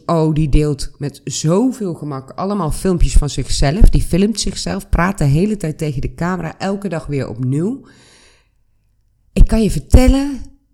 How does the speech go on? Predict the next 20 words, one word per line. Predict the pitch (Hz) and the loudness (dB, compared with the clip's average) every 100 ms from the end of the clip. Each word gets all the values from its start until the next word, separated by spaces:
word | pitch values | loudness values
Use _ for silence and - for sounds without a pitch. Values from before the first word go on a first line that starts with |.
| - | -2
dat | - 247 240 - | 4 4 2 -6
was | 165 160 - - | -6 -6 -10 -6
absoluut | 254 254 - 202 185 196 269 233 175 | -2 0 -2 0 2 4 4 6 4
niet | 175 240 - | 4 2 2
met | 180 190 - | 2 0 0
gemak. | 160 156 117 - - - _ _ - | 0 0 -2 -4 -14 -16 _ _ -8
Allereerst | - 208 - 240 247 - | -4 -4 -2 0 0 2
heb | 202 | 2
ik | 185 | 0
er | - 151 | -2 0
maanden | 151 175 247 294 226 165 143 | 0 2 2 0 0 0 -2
over | 151 151 123 | -2 -2 -2
gedaan | 139 143 135 131 | -2 -2 -2 -4
om | 143 | 0
het | - - | 0 -2
eerste | - 220 247 - - | -2 0 2 0 -2
filmpje | 143 175 160 - - | -2 -2 2 2 2
te | - | 0
gaan | 123 - | 0 -4
opnemen. | 135 160 156 147 156 208 | 0 6 6 4 -4 -6